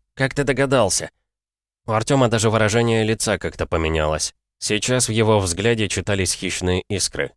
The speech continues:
Словно он наконец-то перестал скрываться и попал в родную стихию. Вот же сука.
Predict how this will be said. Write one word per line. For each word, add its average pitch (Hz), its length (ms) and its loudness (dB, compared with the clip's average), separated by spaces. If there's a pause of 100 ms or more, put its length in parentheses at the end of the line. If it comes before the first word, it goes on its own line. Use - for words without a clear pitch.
(140)
Словно 113 380 2
он 107 100 2
наконец-то 104 520 0
перестал 98 520 0
скрываться 90 560 0
и 90 100 -4
попал 107 380 0
в 98 60 0
родную 85 340 0
стихию. 78 560 -6 (400)
Вот 85 180 -4
же 80 140 -6
сука. 73 440 -2